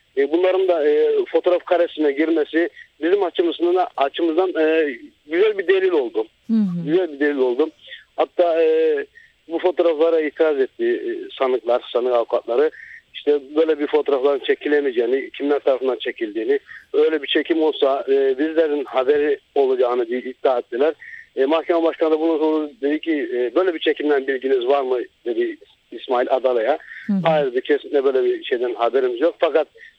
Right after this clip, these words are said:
Speaker 1: A K B'nin de, eee, avukatlarımızdan Can Atalay'ın
Speaker 2: Hı hı.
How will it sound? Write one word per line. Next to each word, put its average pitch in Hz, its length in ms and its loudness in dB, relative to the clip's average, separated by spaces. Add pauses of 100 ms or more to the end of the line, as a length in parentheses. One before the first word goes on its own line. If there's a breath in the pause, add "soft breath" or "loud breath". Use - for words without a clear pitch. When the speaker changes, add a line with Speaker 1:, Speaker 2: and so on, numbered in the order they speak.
(420)
Speaker 1:
A 170 100 2
K 202 160 2
B'nin 170 280 0
de, 175 240 0
eee, 147 300 2
avukatlarımızdan 147 720 0
Can 147 140 0
Atalay'ın 135 480 0 (640)
Speaker 2:
Hı 208 60 -6
hı. 185 100 -4